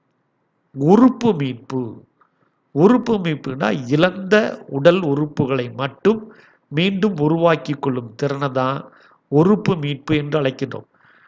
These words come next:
இதுல ரெண்டு வகை இருக்குது. ஒண்ணு சீராக்கல், மற்றொன்று மீண்டும் உருவாக்குதல். சீராக்கல் என்றால் என்ன? சீராக்கல், இழப்பு மீட்டல் என்றால் என்னன்னு கேட்டீங்கன்னா,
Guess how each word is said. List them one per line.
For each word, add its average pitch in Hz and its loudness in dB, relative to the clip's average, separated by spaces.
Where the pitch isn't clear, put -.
இதுல 180 4
ரெண்டு 190 4
வகை 160 0
இருக்குது. 123 -8
ஒண்ணு 151 -4
சீராக்கல், 180 2
மற்றொன்று 151 -6
மீண்டும் 185 -2
உருவாக்குதல். 131 -2
சீராக்கல் 214 0
என்றால் 143 -4
என்ன? 117 -10
சீராக்கல், 185 0
இழப்பு 160 0
மீட்டல் 143 -2
என்றால் 127 -4
என்னன்னு 120 -8
கேட்டீங்கன்னா, 120 -8